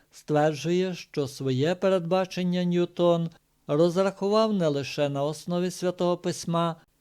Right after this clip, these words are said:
але й деяких інших релігійних текстів. Про які тексти йде мова, Снобелен, на жаль, не конкретизує. При цьому Ньютон припускав, що можлива дата кінця світу, яка випливала із його розрахунків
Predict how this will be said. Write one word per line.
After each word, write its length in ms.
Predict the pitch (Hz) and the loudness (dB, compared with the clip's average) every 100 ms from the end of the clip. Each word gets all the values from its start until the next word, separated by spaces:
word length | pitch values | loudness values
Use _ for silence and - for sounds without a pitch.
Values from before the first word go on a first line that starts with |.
| _ | _
але 320 | 156 170 220 214 | 2 6 6 6
й 120 | 175 | 4
деяких 680 | 135 151 151 147 156 127 - | 2 4 4 2 -4 -8 -6
інших 520 | - 202 202 - 185 165 | 0 0 0 -4 -4 0
релігійних 720 | 147 135 127 143 151 160 - | 0 2 0 0 -2 -4 -8
текстів. 760 | - 151 131 131 - - 131 131 127 _ _ _ - | -4 -2 -2 -6 -12 -6 -6 -6 -14 _ _ _ 0
Про 220 | 151 160 | 2 4
які 400 | 151 131 131 202 | 4 0 0 0
тексти 500 | 214 214 208 - 190 | 2 -2 -2 -2 0
йде 220 | 175 185 | 2 2
мова, 340 | 175 175 190 180 | 2 4 2 0
Снобелен, 680 | - 151 131 135 143 143 | -4 -4 0 0 -2 -4
на 160 | 139 127 | -4 -4
жаль, 240 | 147 156 | -2 -2
не 160 | 160 151 | -2 -4
конкретизує. 1160 | 156 151 156 151 131 151 131 139 135 135 135 131 _ _ _ _ _ _ - | -4 -4 -2 -2 0 -2 0 -2 0 -2 -4 -8 _ _ _ _ _ _ 2
При 220 | 170 180 | 4 4
цьому 360 | 180 226 220 208 | 2 2 4 4
Ньютон 640 | 160 151 147 160 180 196 | 4 2 2 2 2 0
припускав, 840 | 180 139 135 127 - 151 170 190 | -2 -4 -4 -8 -4 2 2 2
що 240 | 139 - 139 | -2 -4 -2
можлива 600 | 131 127 127 160 196 160 | 0 -2 0 2 2 0
дата 380 | 127 135 131 131 | 0 -2 -2 -6
кінця 580 | 139 131 131 165 190 | -6 -8 -4 -2 -2
світу, 480 | 190 - 175 175 175 | -2 -2 0 0 0
яка 460 | 156 135 143 139 135 | -2 0 0 0 0
випливала 760 | 127 127 135 131 135 185 196 | -2 -4 -2 0 2 4 4
із 200 | 185 175 | 0 0
його 220 | 175 175 175 | 0 0 0
розрахунків 1000 | 170 160 165 165 - 165 156 160 160 | 0 0 -2 -2 -6 -6 -4 -2 -2